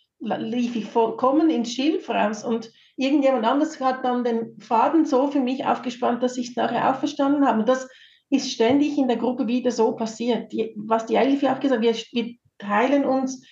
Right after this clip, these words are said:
die Informationen, wir können uns ergänzen und die Gruppe ist so von so vielen verschiedenen Menschen, mit so guten Menschen gespickt, dass es wirklich diese Zusammenarbeit gibt, die du auch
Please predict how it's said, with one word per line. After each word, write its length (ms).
die 300
Informationen, 880
wir 240
können 340
uns 480
ergänzen 760
und 300
die 80
Gruppe 320
ist 280
so 380
von 200
so 200
vielen 380
verschiedenen 640
Menschen, 580
mit 200
so 200
guten 340
Menschen 320
gespickt, 480
dass 140
es 160
wirklich 340
diese 360
Zusammenarbeit 640
gibt, 260
die 100
du 160
auch 320